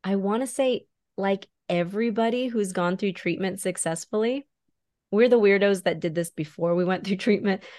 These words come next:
but mo-, everyone else who's been all the way to the end is, like, turning around and, and, and with the, with their hands and, like, pulling other people up and, like, "Here, this is the way." Um, but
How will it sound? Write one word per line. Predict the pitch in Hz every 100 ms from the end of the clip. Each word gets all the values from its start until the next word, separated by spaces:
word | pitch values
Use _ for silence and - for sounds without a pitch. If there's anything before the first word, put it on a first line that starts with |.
| -
but | 226 208
mo-, | 233 240 -
everyone | 233 269 294 226
else | 233
who's | 247 202
been | 196 202 202 -
all | 185
the | 190
way | 202
to | 196
the | 185 180
end | 175 185 226 254 _ _ _ _ _ -
is, | 196
like, | 202 185 180
turning | - 233 233 233
around | 214 196 190 196 180
and, | 170 156 -
and, | 175 165 175 -
and | 175 165
with | - 180
the, | - - - -
with | 196 190
their | 190 190
hands | 185 185 170 170
and, | 170
like, | 165 165 -
pulling | 208 196 185
other | 175 175
people | 160 175 170
up | 165 160 165
and, | 156
like, | 160 165
"Here, | 208 226 220
this | 180 190 214
is | 190
the | 190
way." | 185 185 170 160 170 - - -
Um, | 190 185 180 170
but | 196